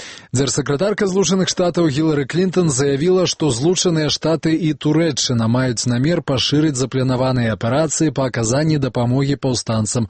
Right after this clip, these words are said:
у Сырыі. Выступаючы ў Стамбуле пасля перамоў з міністрам замежных спраў Турэччыны Ахмедам Давутоглу,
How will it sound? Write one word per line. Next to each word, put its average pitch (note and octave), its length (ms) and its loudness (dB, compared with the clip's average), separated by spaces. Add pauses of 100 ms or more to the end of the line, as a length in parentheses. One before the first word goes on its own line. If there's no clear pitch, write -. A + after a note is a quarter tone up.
(140)
у B2+ 160 2
Сырыі. A#2 640 0 (560)
Выступаючы F3 560 0
ў - 40 -2
Стамбуле E3+ 440 0
пасля C3+ 320 -2
перамоў C3+ 400 0
з C3+ 80 0
міністрам C#3 480 0
замежных B2+ 400 0
спраў C3 320 -2
Турэччыны C#3+ 560 0
Ахмедам A#2+ 520 -2
Давутоглу, D#3 680 0